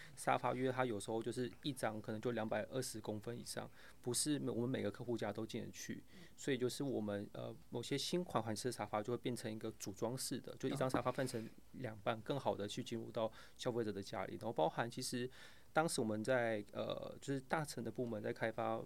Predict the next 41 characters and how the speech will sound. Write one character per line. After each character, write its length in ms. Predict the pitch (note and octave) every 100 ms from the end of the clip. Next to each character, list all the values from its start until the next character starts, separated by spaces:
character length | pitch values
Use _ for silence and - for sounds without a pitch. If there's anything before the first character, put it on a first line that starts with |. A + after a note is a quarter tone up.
| -
猫 120 | B2
抓 120 | B2
布 140 | A#2+ B2+
沙 140 | A#2
发 160 | A2+ A2
的 60 |
时 120 | G#2+ G#2
候， 200 | G#2+ G#2
就 100 | A2
是 120 | A2+
防 140 | A2 A2+
泼 140 | C#3+
水、 220 | C3+ - -
防， 220 | A2+ A2+ -
呃， 240 | A2 -
防 140 | - B2
泼 100 | D#3
水、 120 | A#2+
防 160 | -
猫 140 | A2 A2+
抓 220 | A#2 A#2
布 180 | A#2+ C3
沙 120 | A#2
发 100 | A2
的 60 | G#2+
时 60 |
候， 80 | A2
其 80 | G#2+
实 220 | G#2+ A#2+ - - -
在 140 | F#3
这 80 | E3+
之 120 | E3
前 220 | D3 B2
有 160 | A2+ A2
一 40 |
些 180 | G#2+ B2
客 160 | A#2 A#2+
户， 100 | A2+
就 120 | C3
我 140 | A#2+
们， 220 | A2 A2